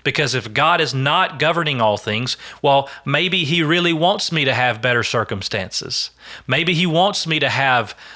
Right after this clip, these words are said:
that possession that belongs to my neighbor, but he's unable to give it to me. When I meditate on God's providence, however, I'm reminded in the words of the hymn,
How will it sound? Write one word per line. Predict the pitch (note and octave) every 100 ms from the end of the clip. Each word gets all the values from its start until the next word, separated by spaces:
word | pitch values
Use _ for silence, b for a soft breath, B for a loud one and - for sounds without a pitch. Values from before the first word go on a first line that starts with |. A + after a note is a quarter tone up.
| B
that | A2+ C3+ C#3+
possession | C#3+ G#2 C3+ A#2 - A2+ G#2+
that | A#2+
belongs | B2+ A#2 A#2+ A2+ -
to | B2+
my | A2+
neighbor, | A2+ B2+ B2+ A2
but | A#2+ -
he's | D3 B2+
unable | C#3+ C#3 D3 C#3+
to | C#3 C3
give | A#2 D#3+
it | D#3 -
to | B2
me. | F#2+ F2 F#2+ - _ b b b b b b _ _ B B B
When | C#3+ D3+
I | C#3
meditate | D3+ F#3 F#3 D#3+ D3+
on | C#3 C3+
God's | C3 B2+ -
providence, | D#3 G#3 F3+ C3
however, | B2 A2+ A2+ A#2+
I'm | A#2
reminded | A2+ A#2 D3 F#3 D3 B2
in | A#2+
the | A2+
words | B2 B2
of | B2
the | G#2+
hymn, | B2 C#3 A2